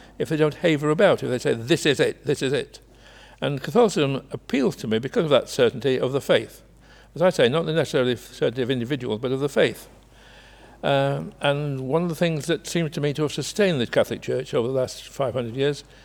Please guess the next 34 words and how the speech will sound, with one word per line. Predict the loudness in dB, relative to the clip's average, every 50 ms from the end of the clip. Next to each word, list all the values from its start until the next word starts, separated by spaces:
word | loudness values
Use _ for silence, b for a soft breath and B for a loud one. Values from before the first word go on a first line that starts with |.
| B B B B -8
is | -6
the | -2 2
fact | 4 4 4 4
they | 2 0
don't | 0 0 -2 -2
compromise. | 0 0 0 2 2 0 -2 -2 -2 -2 -6 -8 -6 -4
This | -4 -2 -2 -2
is | -2 2
right, | 4 4 4 2
this | 0 -4 -6 -6
is | -4 -2
wrong. | -2 -2 -2 -4 -8 -16 -20 -20 -20 -20 -20 -20 -20 -20 b b b b b b b b b b b b b b b b
And | -2 -2 -2 0 0
one | 2 2 2
of | 2
the | 2 0 2
things | 0 0 0 -2
that's | -4 -4 -2
going | -2 -2 -2
to | -2
face | 0 0 0 0 0
it | -4 -6 -4
now | -2 0 0 0 0
in | -2 -2
the | -4
next | -6 -6 -10 -8
fifty | -6 -4 -4 -4 -4 -2
years | 0 0 0 0 -2 -4 -6 -10
is | -6 -4
whether | -2 -2 -2
it | -2 -4
starts | -4 0 2 2 2 2 -2
to | -6
compromise, | -6 -6 -6 -6 -6 -6 -4 -4 -4 -6 -6 -10